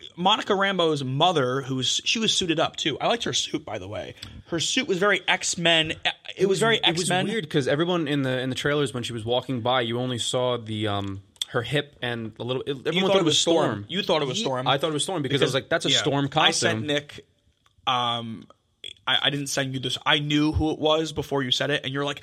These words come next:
Speaker 1: "It's Storm. It's Storm." I'm like, "You're on the right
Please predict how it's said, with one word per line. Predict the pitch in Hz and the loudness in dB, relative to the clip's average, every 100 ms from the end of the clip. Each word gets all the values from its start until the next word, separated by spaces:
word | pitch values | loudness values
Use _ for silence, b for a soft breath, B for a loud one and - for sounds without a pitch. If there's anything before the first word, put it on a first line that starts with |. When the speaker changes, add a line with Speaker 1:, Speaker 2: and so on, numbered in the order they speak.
| B | B
Speaker 1:
"It's | 240 - 190 - | -4 -2 -2 0
Storm. | - 226 202 196 185 139 B B 190 | 2 0 0 -2 -4 -6 B B -6
It's | 185 - | -4 0
Storm." | - - 202 196 180 | 0 2 2 2 0
I'm | 175 180 | -4 -2
like, | 170 160 _ - | -4 -6 _ -8
"You're | 440 466 | 0 0
on | 480 | 0
the | 453 392 | -2 0
right | 415 | 0